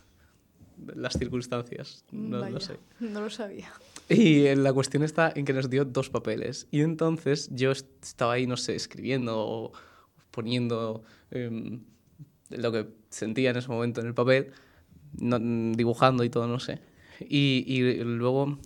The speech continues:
Speaker 1: vi el papel de Alberto y, y le dije, "Pero, pero, ¿no has escrito nada?". Y me dijo, "No, no, este papel está lleno de cosas". Aunque estaba en blanco, pero fue curioso. Entonces me hizo pensar y luego esa misma tarde escribí algo así como "papel en blanco"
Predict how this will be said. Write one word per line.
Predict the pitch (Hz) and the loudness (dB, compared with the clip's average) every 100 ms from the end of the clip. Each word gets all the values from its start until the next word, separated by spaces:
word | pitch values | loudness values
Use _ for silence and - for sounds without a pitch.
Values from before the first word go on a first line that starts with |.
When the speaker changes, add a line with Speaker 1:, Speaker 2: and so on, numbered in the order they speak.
| - | -6
Speaker 1:
vi | 127 | 0
el | 127 | 2
papel | 135 139 | 2 2
de | 135 | 2
Alberto | 127 131 135 127 | 2 0 0 0
y, | 117 110 - - - _ | 0 -2 -6 -12 -20 _
y | - | -8
le | 117 113 | -2 -2
dije, | 113 120 | 0 -2
"Pero, | 110 113 | -2 -2
pero, | 117 117 - | 0 -2 -2
¿no | 117 | -2
has | 135 | -2
escrito | 165 - 156 123 | -4 -2 -2 -2
nada?". | 127 143 117 | -2 -2 -2
Y | 117 | -4
me | 117 | -6
dijo, | 123 - 113 | -10 -8 -4
"No, | 127 139 135 - - - - | -2 -4 -6 -16 -20 -20 -12
no, | 123 143 - _ _ | -12 -12 -20 _ _
este | - - 151 | -16 -2 0
papel | 123 120 139 | 0 0 -2
está | 127 131 | -2 0
lleno | 123 123 120 117 | 0 0 0 0
de | 107 | 0
cosas". | 113 110 - 147 - - _ - - - - - - - | -2 -4 -6 -10 -12 -18 _ -20 -20 -20 -20 -20 -20 -6
Aunque | 120 | -4
estaba | - 135 | 2 4
en | 147 | 6
blanco, | 139 127 113 107 | 4 4 2 0
pero | 123 123 | 2 2
fue | 117 127 | 2 -2
curioso. | 143 131 135 - 110 | 2 4 4 2 -2
Entonces | 107 120 127 123 | -2 -4 -2 -2
me | 123 | 0
hizo | 123 | 2
pensar | 139 135 135 143 | 0 0 2 2
y | 127 | 2
luego | 113 117 | 0 -2
esa | 120 120 | -4 -6
misma | 120 120 | -4 -2
tarde | 113 113 | 0 0
escribí | 117 117 113 | -2 -4 0
algo | 113 117 | 0 0
así | 113 | -4
como | 110 113 113 | -4 -4 -4
"papel | - 117 139 | -2 0 -2
en | 160 | -2
blanco" | 127 120 - - | -4 -6 -10 -12